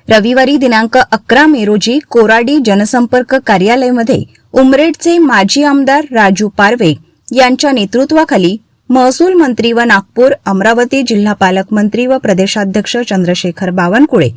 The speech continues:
यांच्या उपस्थितीत उमरेड कृषी उत्पन्न बाजार समितीचे संचालक विजय खवास, खरेदी विक्री संघाचे संचालक श्रीराम ठाकरे,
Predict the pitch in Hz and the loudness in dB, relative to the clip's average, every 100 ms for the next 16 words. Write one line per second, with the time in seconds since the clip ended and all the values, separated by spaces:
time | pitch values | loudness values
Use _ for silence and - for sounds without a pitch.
0 | - _ _ _ _ _ _ 254 262 277 | -12 _ _ _ _ _ _ 0 0 2
1 | 330 277 269 320 - 226 196 208 _ _ | 0 0 0 0 -2 -2 -2 -2 _ _
2 | _ - 294 294 320 349 349 277 254 339 | _ 2 4 4 2 -2 -2 -2 0 0
3 | 349 - 311 311 294 247 220 247 - 247 | 0 0 2 2 2 0 0 -2 -2 -4
4 | 233 226 214 233 240 220 196 220 226 247 | -4 -6 -2 -4 -2 -2 -2 -2 -2 -2
5 | 226 196 196 196 - 196 185 202 - _ | -2 -2 0 -2 -4 -2 -2 -2 -8 _
6 | _ _ _ - - 262 277 302 370 339 | _ _ _ -16 -2 2 2 2 0 0
7 | - 311 311 277 277 277 277 277 240 240 | 0 0 2 2 0 0 -2 -2 -2 -2
8 | 240 240 240 - 214 196 196 202 180 160 | 0 -2 -4 -4 -2 0 -2 -2 -4 -2
9 | 175 | -2